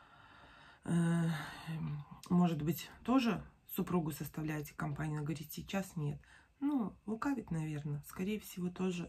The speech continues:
да. Ну, в общем, не знаю, ребят, жду ваших комментариев, что вот вы думаете по это-, по, по этому поводу. Не показались ли вам странные эти герои? Ну, мне кажется, вам они тоже показались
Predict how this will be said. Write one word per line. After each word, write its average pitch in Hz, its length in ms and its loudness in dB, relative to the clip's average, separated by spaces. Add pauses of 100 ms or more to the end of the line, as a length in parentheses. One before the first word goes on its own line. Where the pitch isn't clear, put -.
да. - 320 -2 (1600)
Ну, 302 180 12
в 269 60 12
общем, 214 440 8
не 190 140 6
знаю, 180 260 4
ребят, 151 300 -2
жду 180 220 0
ваших 180 300 2
комментариев, 185 600 4
что - 220 0
вот 160 160 0 (280)
вы 202 200 4
думаете 180 460 4
по - 120 -4
это-, 165 220 -4
по, 170 200 -4
по - 140 0
этому 180 400 4
поводу. 156 460 -2
Не 160 200 2
показались 185 640 2
ли 185 100 6
вам 156 300 0
странные 180 680 2
эти 165 340 -2
герои? 143 560 0 (360)
Ну, 262 120 8
мне 220 140 6
кажется, 190 300 -2
вам 190 180 6
они 170 140 2
тоже 190 240 -2
показались 147 580 -4